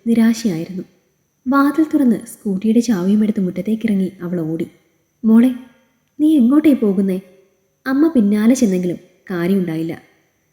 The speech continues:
സ്കൂട്ടി സ്പീഡിൽ തന്നെ പോയിക്കൊണ്ടേയിരുന്നു. കല്യാണപ്പെണ്ണ് സ്കൂട്ടി ഓടിച്ച് റോഡിലൂടെ പോകുന്നത് ആകാംക്ഷയോടെ എല്ലാവരും നോക്കി നിന്നു. നെൽവയലോരത്തു കൂടെ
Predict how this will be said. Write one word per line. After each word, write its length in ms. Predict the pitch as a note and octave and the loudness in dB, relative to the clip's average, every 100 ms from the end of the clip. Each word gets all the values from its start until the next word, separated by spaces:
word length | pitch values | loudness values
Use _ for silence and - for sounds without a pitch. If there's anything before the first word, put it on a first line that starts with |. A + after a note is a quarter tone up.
| _ | _
സ്കൂട്ടി 420 | - - F#3 A3 | -10 -2 0 2
സ്പീഡിൽ 380 | A3 G#3 G3 A3 | 0 -4 -2 0
തന്നെ 200 | B3 B3 | 2 0
പോയിക്കൊണ്ടേയിരുന്നു. 760 | F3+ - F3+ F3+ E3+ E3 E3 - _ _ - | -2 -6 -6 -4 -6 -6 -10 -14 _ _ -2
കല്യാണപ്പെണ്ണ് 640 | C#4 D4 E4 E4+ E4 C4 | 2 4 2 2 0 0
സ്കൂട്ടി 420 | - G#3+ F#3+ F#3+ | 0 -2 0 2
ഓടിച്ച് 280 | A#3 A3 A3 G3 | 2 2 2 -2
റോഡിലൂടെ 380 | F3 F3+ G#3 | -4 -2 -2
പോകുന്നത് 540 | A3+ G#3+ G3 G3+ F#3 F3+ - _ _ - | -2 -4 -2 -2 -2 -8 -16 _ _ -4
ആകാംക്ഷയോടെ 640 | C4+ C#4 D4+ D4 D4 A#3 | -2 0 0 -2 -4 -2
എല്ലാവരും 540 | F#3 F#3 A#3 G3+ E3+ - | 0 2 2 0 -2 -6
നോക്കി 340 | F3 E3+ F3 G3 | -6 -4 -4 -6
നിന്നു. 260 | D#3+ F3+ - _ _ _ _ _ _ _ - | -6 -8 -14 _ _ _ _ _ _ _ -6
നെൽവയലോരത്തു 760 | F#3+ F3 E3+ F#3+ G3+ G#3+ A3+ A#3 | 0 0 0 0 2 2 2 2
കൂടെ 320 | A3+ G#3+ | 2 0